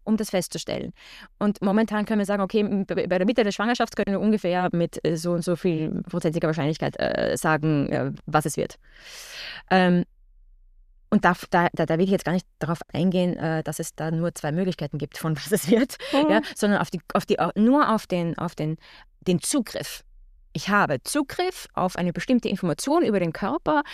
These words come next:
Speaker 1: über einen ganz bestimmten Apparat, der sich eben in den letzten Jahrzehnten so weit weiterentwickelt hat, dass sie eben dieser, dieser, dieser Punkt, wo ich sagen kann, wird's ein Mädchen oder ein Bub, ähm, vorverlegen konnte.
Speaker 2: Mhm.
Speaker 1: Und nicht das warten muss, bis das Kind daraus flutscht und dann
Speaker 2: <laughs>
Speaker 1: sagt, äh,
Speaker 2: Ja,
Speaker 1: was
Speaker 2: ja,
Speaker 1: es ist.
Speaker 2: ja,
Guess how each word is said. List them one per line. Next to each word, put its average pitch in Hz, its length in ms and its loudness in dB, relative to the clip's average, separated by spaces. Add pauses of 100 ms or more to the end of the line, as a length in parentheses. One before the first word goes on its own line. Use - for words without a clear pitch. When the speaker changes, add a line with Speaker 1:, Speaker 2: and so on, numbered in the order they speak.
(220)
Speaker 1:
über 240 340 4
einen 185 260 0
ganz 202 180 4
bestimmten 214 320 0
Apparat, 185 460 2 (200)
der 208 100 4
sich 214 160 0
eben 202 260 2
in 185 120 2
den 170 100 0
letzten 175 340 -4
Jahrzehnten 196 380 0
so 196 100 0
weit 165 140 2
weiterentwickelt 185 580 0
hat, 190 140 -2
dass 160 140 -4
sie 135 120 -8
eben 165 220 -2
dieser, 151 320 -6
dieser, 147 300 -8 (400)
dieser 156 200 -2 (160)
Punkt, 370 320 2
wo 196 80 2
ich 175 120 2
sagen 202 320 2
kann, 185 280 0
wird's 170 160 -2
ein 165 80 0
Mädchen 160 220 -4
oder 147 100 -4
ein 147 140 -2
Bub, 208 100 0 (400)
ähm, 160 460 -2 (340)
vorverlegen 156 600 0
konnte. - 320 0 (520)
Speaker 2:
Mhm. 254 100 2
Speaker 1:
Und 330 100 4
nicht 226 100 4
das 202 140 0
warten 160 160 2
muss, 175 180 2
bis 165 140 -4
das - 180 -6
Kind 165 220 -2
daraus 135 240 -2
flutscht - 300 -4
und 135 140 -4
dann 127 220 -4 (200)
Speaker 2:
<laughs> - 200 -20
Speaker 1:
sagt, 240 800 4
äh, 135 380 -2
Speaker 2:
Ja, 233 80 6
Speaker 1:
was 156 120 0
Speaker 2:
ja, 247 80 2
Speaker 1:
es - 40 -6
ist. - 80 0
Speaker 2:
ja, 247 80 2